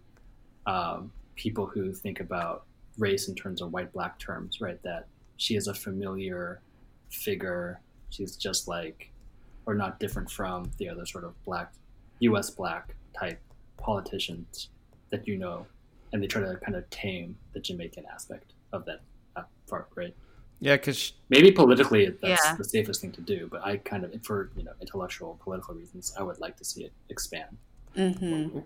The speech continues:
Speaker 2: One of the things that has been discussed, Tammy, I wanna know your opinion on this, is that,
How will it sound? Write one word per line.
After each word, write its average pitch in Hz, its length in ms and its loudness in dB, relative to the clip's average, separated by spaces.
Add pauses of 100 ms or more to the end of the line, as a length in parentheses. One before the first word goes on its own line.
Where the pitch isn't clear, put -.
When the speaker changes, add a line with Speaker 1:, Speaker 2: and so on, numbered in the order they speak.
Speaker 2:
One 143 260 6
of 165 80 10
the 160 80 6
things 143 240 6
that 131 140 8
has 117 140 2
been 110 140 0
discussed, 110 600 0 (120)
Tammy, 104 300 0
I 101 80 2
wanna 98 220 0
know 101 160 2
your 92 180 0
opinion 101 400 0
on 98 160 2
this, 95 220 -2
is 95 160 -4
that, 95 280 0